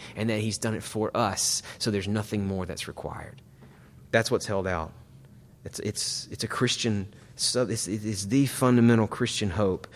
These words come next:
It's what's gonna fully belong to all who believe on the day when all things are made new.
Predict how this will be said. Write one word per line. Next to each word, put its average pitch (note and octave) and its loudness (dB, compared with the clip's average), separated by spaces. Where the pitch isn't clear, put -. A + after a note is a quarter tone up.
It's A2+ -6
what's A#2+ 2
gonna G#2+ 2
fully B2+ 4
belong A2 4
to - 0
all A2+ 4
who A2+ 2
believe G2+ 0
on A2 -2
the G#2 -2
day G#2+ 0
when G2 -2
all G2+ -4
things G#2 -2
are F#2 -4
made G2 0
new. F#2+ -2